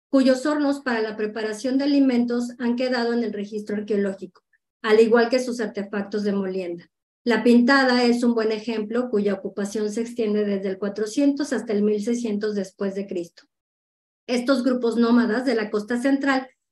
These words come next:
tuvieron una movilidad caracterizada en la explotación de recursos marinos y entradas a tierra adentro, con una clara preferencia hacia los escurrimientos intermitentes,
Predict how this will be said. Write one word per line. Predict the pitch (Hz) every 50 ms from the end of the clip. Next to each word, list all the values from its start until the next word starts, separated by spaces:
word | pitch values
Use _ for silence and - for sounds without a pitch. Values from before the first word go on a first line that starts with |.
| _ _ -
tuvieron | - 247 240 269 277 269 285 302 302 302 -
una | 285 269 277 285 294
movilidad | 285 285 262 247 254 247 247 254 262 247 247 240 240 -
caracterizada | - 262 247 240 240 - 226 214 202 208 202 - 254 240 233 226 220 233 240 247 240
en | 214
la | 214 208
explotación | 202 - - 220 208 - 214 202 - 254 233 240
de | 240 247
recursos | 240 233 - - 226 214 208 - 247 240
marinos | 262 269 277 269 262 254 240 233 233 254 247 240
y | 240
entradas | 220 220 202 240 247 254 254 277 277 277
a | 247 -
tierra | - 240 220 226 233 233 240
adentro, | 247 247 240 226 - 220 240 247 240 - _ _ _ _ _
con | - 247 262
una | 277 285 311 311
clara | 311 302 285 277 285 285 285
preferencia | 269 262 247 247 247 233 240 240 240 240 240 254 240 240
hacia | 240 - 226
los | 208 208 202 208
escurrimientos | 202 202 - - 208 196 214 214 214 214 214 214 214 220 208 240
intermitentes, | 220 208 208 220 214 226 226 233 - - 285 285 277 277 233 214 - -